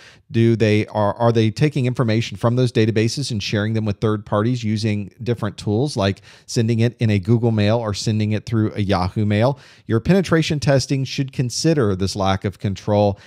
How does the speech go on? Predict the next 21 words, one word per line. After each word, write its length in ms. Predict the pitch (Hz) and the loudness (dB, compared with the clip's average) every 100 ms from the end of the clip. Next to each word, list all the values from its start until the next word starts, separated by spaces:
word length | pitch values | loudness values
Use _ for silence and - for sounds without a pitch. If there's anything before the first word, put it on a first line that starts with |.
| - - | -20 -6
and 180 | 117 | -4
see 360 | 113 170 170 143 | -2 -2 -2 -4
just 340 | 127 202 208 | -6 -6 -6
how 160 | - 151 | -4 -4
much 280 | 143 135 - | 0 -2 -2
you're 120 | 120 | -6
able 420 | 123 123 127 117 113 | 0 2 2 -2 -4
to 200 | - 101 | -4 -6
do 480 | 85 151 135 104 95 - - | 2 4 4 2 -2 -12 -6
if 160 | 127 | -2
you 80 | 143 | 0
had 160 | 123 110 | 2 2
a 80 | |
simple 640 | 104 - 123 117 131 131 - | 0 0 0 -2 -2 -2 -4
login 720 | 101 101 110 127 113 98 98 | -2 2 4 2 0 -2 -2
like 220 | 98 95 | -2 -4
everyone 500 | 123 123 120 110 123 | -4 -2 0 -2 -2
uses 380 | 117 98 95 104 | 0 -2 -2 -6
on 240 | - 95 90 | -4 -6 -4
your 140 | 90 | -2
network. 640 | 98 120 123 87 82 - | 2 2 0 -4 -8 -10